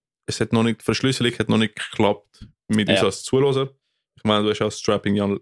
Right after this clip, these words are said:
Speaker 1: Young Lad und so. Ich meine, ich liebe den Dings. Wie heisst er nochmal? Fuck, der, ähm, ah, der Townsend, oder? Der
Speaker 2: Der Devin
Speaker 1: Townsend.
Speaker 2: Townsend.
Speaker 1: Aber Strapping Young Lad, wenn ich das
Speaker 2: Metal
Speaker 1: höre, ist so wie,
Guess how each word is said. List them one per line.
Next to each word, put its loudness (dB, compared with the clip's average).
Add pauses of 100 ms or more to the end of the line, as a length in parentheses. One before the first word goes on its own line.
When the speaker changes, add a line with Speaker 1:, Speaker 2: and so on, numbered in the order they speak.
Speaker 1:
Young 0
Lad -2
und 0
so. 0
Ich -4
meine, 0
ich -4
liebe -2
den -10
Dings. -8
Wie -6
heisst -6
er -8
nochmal? -2 (120)
Fuck, -4
der, 2
ähm, -4 (580)
ah, -10 (2000)
der -2
Townsend, -2
oder? -2
Der -2 (340)
Speaker 2:
Der -6
Devin 0
Speaker 1:
Townsend. 2
Speaker 2:
Townsend. -2
Speaker 1:
Aber 2
Strapping -2
Young -2
Lad, 0
wenn -2
ich -4
das 0
Speaker 2:
Metal 2
Speaker 1:
höre, 2
ist -4
so 0
wie, -2